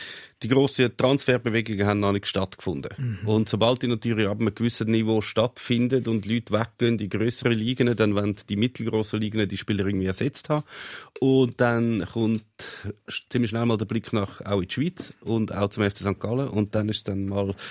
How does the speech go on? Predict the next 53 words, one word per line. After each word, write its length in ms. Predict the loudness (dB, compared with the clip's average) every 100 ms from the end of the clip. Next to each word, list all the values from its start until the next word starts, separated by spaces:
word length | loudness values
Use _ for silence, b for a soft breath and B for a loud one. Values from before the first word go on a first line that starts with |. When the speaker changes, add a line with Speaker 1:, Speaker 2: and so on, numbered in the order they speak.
| B 4
Speaker 1:
fraglich, 520 | 4 6 2 0 -2
ob 120 | 0
man 100 | 0
dann 200 | 2 2
bei 80 | 2
einem 180 | 0 -2
gewi-, 300 | -2 -2 0
richtigen 360 | -2 -2 0 0
Angebot 420 | 0 0 -2 0
so 80 | -2
einen 100 | 0
Gintia 400 | -2 0 2 2
oder 160 | 0
einen 80 | 0
Hefti 300 | 0 -2 -4
dann 160 | -4 0
tatsächlich 500 | 0 0 -2 -4 0
Speaker 2:
Ja. 60 |
Speaker 1:
anhalten, 300 | 2 2 0
die 120 | -2 -2
zu 100 | 0
ersetzen, 320 | -2 -4 -4
wird 180 | -6 -4
dann 100 | -8
auch 180 | -4 0
noch 100 | 0
schwierig 200 | 0 -2 0
sein. 140 | -2 -4 B B
Zudem, 380 | 4 6 6 4
was 120 | 4
mich 140 | 2 2
auch 60 |
erstaunt 540 | 2 2 0 -2 -2 0
hat 160 | -2 0
beim 140 | -2
F 80 | -2
C 100 | -4
Sankt 160 | -2 0
Gallen, 140 | 0
also 80 | 0
beim 140 | 0
Zeidler, 400 | 0 2 2 2 -4 B B B -2
dass 160 | -2
bei 140 | 0 2
den 260 | 4 4
Stationen, 480 | 4 2 4 4 6
die 100 | 4
er 60 | 4
vorher 280 | 4 4 2
gehabt 240 | 2 2
hat, 200 | 0 0
hat's 180 | -2 0
immer 280 | 2 0